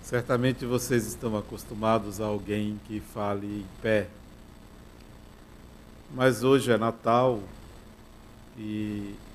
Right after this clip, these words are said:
a minha idade me permite me cansar um pouquinho mais, então eu vou ficar sentado e falar sentado. O tema da sobrevivência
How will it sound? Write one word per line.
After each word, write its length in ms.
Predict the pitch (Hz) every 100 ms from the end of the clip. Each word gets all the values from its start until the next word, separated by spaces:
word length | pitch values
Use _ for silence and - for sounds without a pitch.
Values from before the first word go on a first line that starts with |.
| - - - - - -
a 140 | 120
minha 180 | 117 127
idade 560 | 120 104 110 113 110 104
me 120 | 110
permite 500 | - 107 101 104 -
me 140 | 110
cansar 440 | 110 117 107 - 107
um 60 |
pouquinho 400 | 101 104 - 107 101
mais, 640 | 104 113 117 104 - - - - - - - - - - 117
então 240 | 107 120
eu 80 | 117
vou 100 | 117
ficar 360 | 117 104 110
sentado 840 | 107 127 113 - 101 101 104 101 113
e 80 | 113
falar 440 | - 123 107 104
sentado. 560 | - 123 104 - 82 76 - - - - - - - - - - - - - - - - - -
O 60 | 131
tema 320 | - 160 151
da 160 | 131 131
sobrevivência 1040 | 135 113 117 110 104 123 131 127 - 98